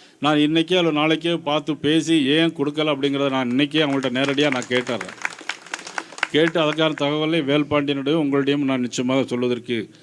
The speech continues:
முயற்சிக்கிறேன். அது மாதிரி, பீடி சுத்தும் தொழிலாளர்களுக்கு எல்லோருக்கும் அந்த காச நோய் ஏற்படுவது, ஏ-, ஏற்படும். இந்த பக்கம் ஆலங்குளம் பகுதி முழுக்க பீடி சுத்தும் தொழிலாளர் அதிகமா இருக்கிறாங்க.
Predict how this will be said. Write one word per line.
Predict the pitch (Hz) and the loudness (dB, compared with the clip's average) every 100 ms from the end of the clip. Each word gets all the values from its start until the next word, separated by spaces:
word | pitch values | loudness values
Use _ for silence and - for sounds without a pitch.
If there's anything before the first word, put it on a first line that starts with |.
| - - | -8 -2
முயற்சிக்கிறேன். | 120 117 110 139 | -2 -2 -2 0
அது | 127 | 0
மாதிரி, | 123 139 147 - - - - - - | 0 2 2 0 -6 -20 -20 -20 -2
பீடி | 143 165 | 2 4
சுத்தும் | 160 151 143 143 | 2 -2 -4 -4
தொழிலாளர்களுக்கு | 139 139 139 135 131 127 151 | -2 0 2 2 0 0 0
எல்லோருக்கும் | 131 147 156 156 | 2 2 2 0
அந்த | 139 127 | -4 -4
காச | 127 139 147 143 | -2 -2 0 0
நோய் | 139 127 | 2 4
ஏற்படுவது, | 127 123 127 127 120 107 - | 2 0 -2 0 -2 -4 -4
ஏ-, | 117 127 - - - - - | 0 0 -2 -16 -20 -12 0
ஏற்படும். | 127 135 135 135 | 0 2 0 0
இந்த | 127 | -2
பக்கம் | - 117 139 | -2 -2 0
ஆலங்குளம் | 120 135 143 131 120 | 2 2 2 -2 -4
பகுதி | 120 127 127 | -4 -2 -2
முழுக்க | 120 139 135 131 | 0 0 0 -2
பீடி | 139 135 | 0 0
சுத்தும் | 127 123 127 | 0 -2 -2
தொழிலாளர் | 120 120 123 123 | 0 2 2 2
அதிகமா | 110 123 120 | 0 -2 -4
இருக்கிறாங்க. | 113 107 110 104 139 | -8 -10 -10 -8 -10